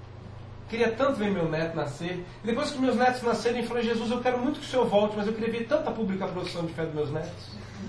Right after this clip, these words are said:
Tudo santo, né? Eu quero só coisas boas. Eu quero casamento, eu quero pública produção de fé, eu quero ver vida. É tudo tão santo, tão bonito. Mas quem realmente deseja e busca as coisas lá do alto,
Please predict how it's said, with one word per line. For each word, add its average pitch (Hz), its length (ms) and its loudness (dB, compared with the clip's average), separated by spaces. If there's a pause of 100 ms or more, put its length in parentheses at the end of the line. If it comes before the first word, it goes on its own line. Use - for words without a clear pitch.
(1700)
Tudo 330 180 0
santo, 233 420 8
né? 226 180 4 (880)
Eu - 60 -10
quero 285 180 8
só 359 120 4
coisas 311 320 6
boas. 156 360 6
Eu 196 120 0
quero 226 180 4
casamento, 233 600 4
eu - 20 -4
quero 196 160 0
pública 185 360 -2
produção 170 380 -4
de 160 80 -2
fé, 185 280 0
eu 185 60 -4
quero 165 140 -4
ver 165 140 0
vida. 165 540 -2 (200)
É 220 60 -2
tudo 294 180 0
tão 294 160 4
santo, 262 320 4
tão 262 160 -2
bonito. 226 500 -4 (1080)
Mas 175 160 -2
quem 262 320 0
realmente 220 640 8 (160)
deseja 165 580 0
e 151 100 4
busca 170 440 -4
as 170 100 -4
coisas 170 460 -4
lá 160 240 4
do 151 240 -2
alto, 175 340 6